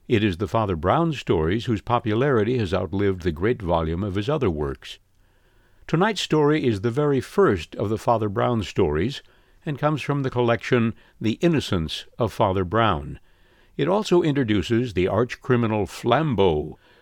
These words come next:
whose crime Father Brown seeks to foil, and whose soul he seeks to save.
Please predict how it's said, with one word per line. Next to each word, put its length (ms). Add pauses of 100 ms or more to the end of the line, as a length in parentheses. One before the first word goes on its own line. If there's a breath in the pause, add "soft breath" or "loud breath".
whose 220
crime 560
Father 360
Brown 340
seeks 320
to 140
foil, 520 (480 soft breath)
and 140
whose 220
soul 400
he 160
seeks 340
to 140
save. 580